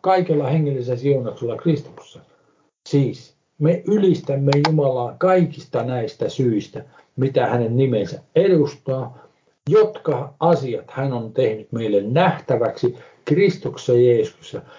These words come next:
ja jotka asiat meidän olisi tarkoitus tehdä nähtäviksi kaikille ihmisille maapallon päällä. Niin kuin jae neljä. Hän ennen maailman,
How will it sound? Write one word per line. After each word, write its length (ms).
ja 140
jotka 520
asiat 420
meidän 460
olisi 300
tarkoitus 540
tehdä 240
nähtäviksi 840
kaikille 680
ihmisille 580
maapallon 600
päällä. 360
Niin 340
kuin 200
jae 200
neljä. 280
Hän 200
ennen 260
maailman, 600